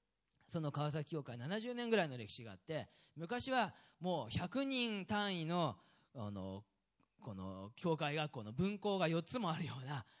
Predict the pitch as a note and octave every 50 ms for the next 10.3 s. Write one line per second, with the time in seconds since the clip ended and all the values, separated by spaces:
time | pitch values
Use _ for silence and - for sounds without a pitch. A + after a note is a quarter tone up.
0 | - - _ _ - E3+ D#3+ E3 E3 D3+ D3+ D3 D#3+ G3 B3 D4+ E4+ D#4+ - D4
1 | D#4+ D4 - - G3+ E3+ - E3+ D#3+ F3 D#3+ D#3+ D#3 D3+ D3 D3+ E3 F3 E3 C#3+
2 | C#3+ B2 A2+ A2+ - B2+ A2+ A2 A2 A2 A#2 A2+ A2 - F#2 F#2+ B2+ D#3+ F3+ E3+
3 | D3 C#3+ F#3+ G#3 G#3+ G3 F3+ E3 D3 C3+ C3 B2 - - A2+ G#2 F#2+ - D#3 F3+
4 | A#3 - - _ _ _ _ _ _ _ - D#3+ - - F3 E3 E3+ E3+ E3+ G#3+
5 | A3 G#3 G#3 G#3 G3+ G3 F#3 F3 D3 G2+ - - _ - - B2 G#2 - B2+ G#2+
6 | A2 G#2+ - A2+ G#2+ G#2 - B2+ G#2+ F#2+ F2+ - G#2+ G2+ G2+ - G2 G#2 C3 E3+
7 | G#3+ B3+ - _ _ - _ _ _ - - A2 G2+ G2 F#2 D#2+ D#2+ E2+ F2 F2
8 | - - F#2+ E2+ D#2+ D2+ D2+ F#2+ D#3 E3+ F3+ E3 A2+ G2+ - A2+ G#2+ G#2 G2 F#2
9 | - - F#2 D2 - _ - - - E2+ E2+ E2 D#2+ - - D#2+ D#2 D#2+ F2 G2+
10 | - A2+ B2+ C#3+ D3 A2